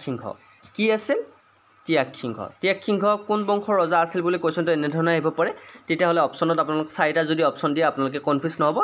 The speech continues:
ডাইৰেক্ট আপোনালোকে, আহ, সেইটোত ৰাইট চিন দিব যিটোত থাকিব শালস্তম্ভ বংশ।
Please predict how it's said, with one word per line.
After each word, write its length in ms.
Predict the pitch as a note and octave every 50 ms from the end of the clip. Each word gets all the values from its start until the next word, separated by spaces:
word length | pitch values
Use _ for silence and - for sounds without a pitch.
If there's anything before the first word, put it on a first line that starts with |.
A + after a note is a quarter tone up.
| D4+ G#3+
ডাইৰেক্ট 260 | C#3 C3+ C#3 D#3 D3 C#3
আপোনালোকে, 300 | B2+ C#3 C#3 C#3 C#3+ D3+ D3+ D3+ - - - - - - C3
আহ, 340 | C3+ C#3 C#3 C3+ C3+ C3+ C#3 C#3+ C#3 - - _ _ _ _ _ -
সেইটোত 240 | G#3 G#3 G#3+ A3 G#3 G3
ৰাইট 140 | F3+ D#3 -
চিন 80 | - F#3 F3
দিব 100 | E3 E3+ A3 A3+ E3
যিটোত 240 | C#3 C3 C3+ D#3 D3 - -
থাকিব 260 | - D#3 - D3+ D3 G3+ C#4 - - -
শালস্তম্ভ 440 | - F3+ E3+ E3 E3 - D3 C3 A#2 A2 G2+
বংশ। 220 | G#2+ G#2 G2+ G2+